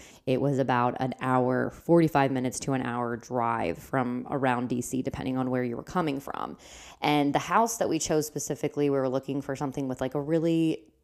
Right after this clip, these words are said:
warm, cozy vibe that either had a hot tub or had, um, fire pits of sorts, so we could at least enjoy the grounds. Now, the place that we stayed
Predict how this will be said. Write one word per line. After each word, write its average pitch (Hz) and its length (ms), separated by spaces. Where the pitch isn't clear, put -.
warm, 156 540
cozy 143 320
vibe 156 380
that 139 140
either 135 280
had 127 500
a 131 60
hot - 340
tub 143 460
or 131 240
had, 123 640
um, 120 180
fire 160 400
pits - 320
of 135 80
sorts, 139 420
so - 160
we 139 160
could 147 140
at 151 320
least 147 300
enjoy 143 320
the 127 100
grounds. 123 640
Now, 131 320
the 143 80
place 175 320
that 160 240
we 147 180
stayed 139 760